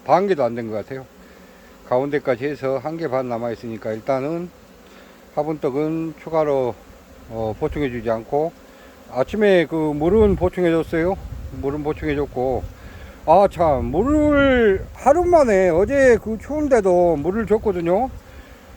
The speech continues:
하루 만에 다 먹었더라고요. 그래서 아내가, 어, 상태가 아주 좋아, 좋은 걸로 판단하고 있습니다. 어, 요거는 뭐, 저,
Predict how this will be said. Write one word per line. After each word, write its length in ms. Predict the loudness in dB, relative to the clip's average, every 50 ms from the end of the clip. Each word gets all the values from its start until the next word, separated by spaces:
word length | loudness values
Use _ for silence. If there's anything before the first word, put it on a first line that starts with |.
| -6 2
하루 240 | 4 4 6 6
만에 260 | 6 4 6 6 6 4
다 140 | 4 4
먹었더라고요. 760 | 4 2 0 -2 -4 -4 -4 -2 0 0 0 0 -2 -4 -4 -4
그래서 340 | -6 -6 -6 -6 -6 -6 -8 -10 -18 -20 -20 -20 -20 -20 -20 -20 -20 -20 -20 -20 -20 -20 -20 -20 -20 -20 -20 -20 -16 -8
아내가, 600 | -2 -2 0 0 0 0 2 4 2 2 2 0 -4 -8 -16 -20 -20 -20 -20 -18 -14
어, 360 | -12 -8 -6 -6 -4 -4 -6 -6
상태가 380 | -8 -8 -8 -8 -6 -4 -4
아주 400 | -4 -4 -6 -6 -6 -8 -8 -10 -10 -4
좋아, 380 | 0 2 4 4 4 4 2 0 -4 -8
좋은 300 | -4 -2 0 0 0 0
걸로 360 | -2 -2 -2 0 0 -2 -2 -2
판단하고 500 | -4 -8 -8 -6 -2 -2 -2 -2 -4 -6
있습니다. 500 | -8 -10 -12 -8 -4 -2 -2 -2 -4 -6 -14 -18 -20 -18 -18 -20 -20 -20 -20 -20 -20 -20 -18 -14 -8
어, 340 | -4 -2 -2 0 0 0 0
요거는 400 | -2 -2 -2 -2 -2 -2 -2 -2
뭐, 200 | -2 -2 -2 -2
저, 580 | -2 -2 -2 -2 -2 -2 -2 -2 -4 -4 -6 -8